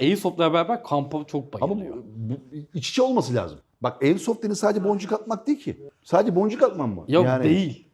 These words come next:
Speaker 2: yani abi doğada gidiyorsun. O doğanın içindesin. Bir gün önceden git kal. İki
Speaker 1: Evet,
Speaker 2: gün
Speaker 1: işte
Speaker 2: önceden
Speaker 1: sen
Speaker 2: git
Speaker 1: onu
Speaker 2: kal.
Speaker 1: çok yapıyorsun.
Speaker 2: Evet
Speaker 1: Yani
Speaker 2: abi, niye yapmayayım?
Speaker 1: en son Kılıçlı oyununda bile baktığım zaman siz bir gün önceden
Speaker 2: Abi ne
Speaker 1: gitmişsiniz.
Speaker 2: keyif aldık ama. Bak öyle böyle. Çok keyif aldık. O
Speaker 1: Muhtemelen.
Speaker 2: alanı gece dolaştık, yürüdük, e, keyif aldık, sohbetler ettik.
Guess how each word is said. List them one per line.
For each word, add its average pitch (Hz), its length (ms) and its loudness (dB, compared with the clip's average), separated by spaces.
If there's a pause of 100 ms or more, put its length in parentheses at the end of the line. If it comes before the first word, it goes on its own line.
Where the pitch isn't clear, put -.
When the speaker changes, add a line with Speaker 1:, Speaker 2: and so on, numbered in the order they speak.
(100)
Speaker 2:
yani 147 440 2
abi 151 260 2
doğada 170 260 6
gidiyorsun. 254 440 -2
O 135 140 2
doğanın 190 240 4
içindesin. 196 460 -10 (400)
Bir 156 140 0
gün 247 120 0
önceden 233 300 0
git 220 140 -2
kal. 208 180 0 (440)
İki 123 140 -2
Speaker 1:
Evet, 214 120 4
Speaker 2:
gün 233 60 2
Speaker 1:
işte 240 80 2 (100)
Speaker 2:
önceden 233 60 2
Speaker 1:
sen 220 100 6
Speaker 2:
git 208 80 0
Speaker 1:
onu 220 80 0
Speaker 2:
kal. 202 80 0
Speaker 1:
çok 196 200 -2
yapıyorsun. 95 420 -8
Speaker 2:
Evet 113 100 0
Speaker 1:
Yani 127 140 2
Speaker 2:
abi, 175 100 0
niye 180 160 0
yapmayayım? 175 400 2
Speaker 1:
en - 40 -10
son 175 140 2
Kılıçlı 170 360 -2
oyununda 135 280 2
bile 170 200 -2
baktığım 156 380 0
zaman 151 180 0
siz 151 280 -8
bir 165 60 -4
gün 156 160 0
önceden 147 260 2
Speaker 2:
Abi 147 80 0
ne 127 60 -4
Speaker 1:
gitmişsiniz. 147 440 0
Speaker 2:
keyif 226 200 2
aldık 127 200 4
ama. 92 220 -4 (380)
Bak 127 140 -2
öyle 190 240 6
böyle. 113 220 0
Çok 175 220 -8
keyif 285 180 -4
aldık. 269 160 -2
O - 20 -4
Speaker 1:
Muhtemelen. 135 340 2
Speaker 2:
alanı 143 180 2
gece 139 220 0
dolaştık, 143 500 -4
yürüdük, 139 640 -6
e, - 20 -20
keyif 147 220 -6
aldık, 143 220 -4
sohbetler 143 520 -2
ettik. 147 280 -6